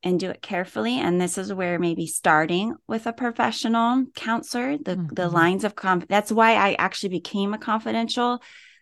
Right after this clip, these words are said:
Speaker 1: a licensed professional counselor, because there's a place for that to be able to hold and practice and feel that exposure.
Speaker 2: Yeah.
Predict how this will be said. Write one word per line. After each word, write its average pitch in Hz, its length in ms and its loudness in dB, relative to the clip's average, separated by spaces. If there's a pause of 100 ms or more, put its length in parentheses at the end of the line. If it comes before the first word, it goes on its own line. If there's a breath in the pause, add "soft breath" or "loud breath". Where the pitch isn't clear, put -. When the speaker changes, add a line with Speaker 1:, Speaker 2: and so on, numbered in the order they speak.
(120 loud breath)
Speaker 1:
a 175 160 4
licensed 190 680 2
professional 175 520 0
counselor, 175 400 -2
because 170 340 -4
there's 165 280 -2
a 160 60 -2
place 247 520 0
for 175 340 0
that 151 400 0
to 175 120 -8
be 170 140 -2
able 165 240 -6
to 156 340 -6 (360 loud breath)
hold 226 400 2
and 185 140 -2
practice 247 680 -2
and 175 220 2
feel 180 220 0
that 175 200 2
exposure. 202 720 -2 (100)
Speaker 2:
Yeah. - 60 -20